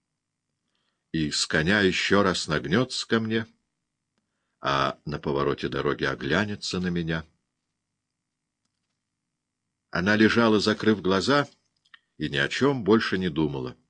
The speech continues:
Она заснула. Увидев, что она спит, Альфонсо полежал некоторое время, потом встал, потянулся, зевнул, накинул халат. Взглянул на женщину, лежавшую с закрытыми глазами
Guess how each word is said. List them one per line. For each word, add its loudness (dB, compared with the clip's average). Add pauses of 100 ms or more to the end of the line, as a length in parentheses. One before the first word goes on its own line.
(320)
Она -2 (160)
заснула. -8 (2250)
Увидев, 6
что 4
она 4
спит, 4
Альфонсо 4 (320)
полежал 4
некоторое 0
время, -2
потом -4
встал, -2
потянулся, -4
зевнул, 0 (380)
накинул 0
халат. -6 (760)
Взглянул 4
на 4
женщину, 0
лежавшую 2
с -4
закрытыми 0
глазами 2